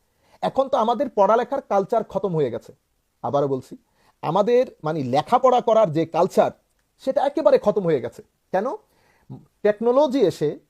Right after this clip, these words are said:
মডার্ন টেকনোলজি এসে, এবং আমরা এত বেশি টেকনোলজি নির্ভর হয়ে গেছি যে আমরা আর বই কেনা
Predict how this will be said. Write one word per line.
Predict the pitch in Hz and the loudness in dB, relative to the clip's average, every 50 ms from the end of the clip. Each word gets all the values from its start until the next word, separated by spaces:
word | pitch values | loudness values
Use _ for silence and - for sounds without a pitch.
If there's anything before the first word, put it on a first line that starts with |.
| _ - | _ -14
মডার্ন | 117 123 147 160 214 262 294 294 | -4 -2 2 4 4 4 4 2
টেকনোলজি | - 262 - - 208 214 214 - - 175 208 170 | -2 -2 -2 0 -2 4 4 4 4 4 0 -2
এসে, | 143 - - 170 254 - _ | -4 -4 -6 -10 -10 -8 _
এবং | - 165 175 247 233 - | -2 0 0 0 -2 -2
আমরা | 190 196 214 262 262 - _ _ | -6 -4 -4 -4 -4 -6 _ _
এত | - 214 220 214 _ - | -8 -8 -8 -6 _ -6
বেশি | 277 226 143 127 190 220 208 - - 311 285 | -6 -6 2 4 4 4 4 -2 -4 -4 -4
টেকনোলজি | - - 233 214 - 214 214 214 226 247 247 202 262 | -2 -2 -2 -2 -2 -4 0 4 4 4 4 4 -4
নির্ভর | 240 196 196 170 165 233 240 175 | -4 -4 -4 2 4 4 4 4
হয়ে | 175 170 151 | 2 0 0
গেছি | 127 123 117 - - 202 294 - _ _ _ _ _ _ _ _ _ _ - | -2 -4 -8 -8 -12 -14 -14 -14 _ _ _ _ _ _ _ _ _ _ 0
যে | 131 220 - - | 0 2 2 2
আমরা | 208 214 233 247 247 | -2 -2 0 0 0
আর | 247 220 208 202 196 170 | 2 4 4 4 4 2
বই | 131 123 170 196 226 214 | 0 2 2 2 2 2
কেনা | - 202 180 175 170 160 151 147 | -2 -4 -4 -2 -4 -6 -6 -10